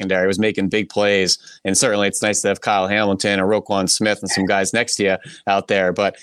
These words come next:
he could be a sneaky one to, to get a splash signing somewhere and get a starting opportunity.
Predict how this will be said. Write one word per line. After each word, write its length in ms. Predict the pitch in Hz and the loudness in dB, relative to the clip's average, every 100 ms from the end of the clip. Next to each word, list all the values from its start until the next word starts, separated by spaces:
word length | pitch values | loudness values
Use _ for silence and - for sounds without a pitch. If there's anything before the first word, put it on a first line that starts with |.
| - | -6
he 120 | 175 | -2
could 160 | 202 202 | 0 2
be 100 | 131 | 2
a 60 | |
sneaky 360 | 117 139 143 127 | 0 0 0 0
one 300 | 113 123 110 | 2 2 2
to, 180 | 101 98 - - | 2 0 -4 -6
to 80 | 117 | -2
get 120 | 120 | -2
a 40 | |
splash 420 | 110 - 117 117 | -2 0 0 0
signing 320 | - 113 123 123 | 0 0 0 0
somewhere 420 | 139 127 127 127 | 0 0 0 0
and 120 | 107 | 0
get 100 | 120 | 0
a 60 | 104 | 0
starting 400 | - 117 123 117 | 0 0 0 0
opportunity. 720 | 113 104 - 135 143 156 156 | -2 -4 -2 0 0 0 -4